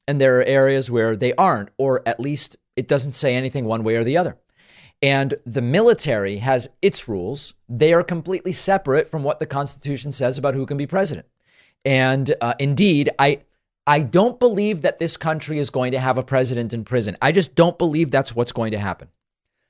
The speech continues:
But from the legal analyses I've read, it would not violate any law. It would be possible. It would be possible to have a president serving from prison.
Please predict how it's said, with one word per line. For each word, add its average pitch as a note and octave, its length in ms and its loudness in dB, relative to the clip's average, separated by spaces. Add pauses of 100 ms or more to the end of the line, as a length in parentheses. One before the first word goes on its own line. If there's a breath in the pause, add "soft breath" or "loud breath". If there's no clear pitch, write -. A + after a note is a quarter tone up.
(120)
But D3 440 0 (240)
from C#3 420 -2 (200)
the A#2+ 160 4
legal F#3 360 4
analyses D#3+ 580 0
I've A#2+ 220 -4
read, G2+ 400 -2 (600)
it - 160 2
would D3 200 2
not D3+ 360 2
violate C3+ 680 2
any C3 240 -4
law. A2+ 420 -2
It D#3+ 160 -4
would D3+ 220 2
be E3 100 -2
possible. C#3+ 840 -2 (120)
It B2+ 140 0
would B2+ 140 -4
be B2+ 100 -6
possible C#3 580 -2
to A2+ 80 -6
have G2 460 -8
a G#2 60 -10
president B2 640 0
serving A#2 540 0
from F#2+ 180 -8
prison. D2 380 -12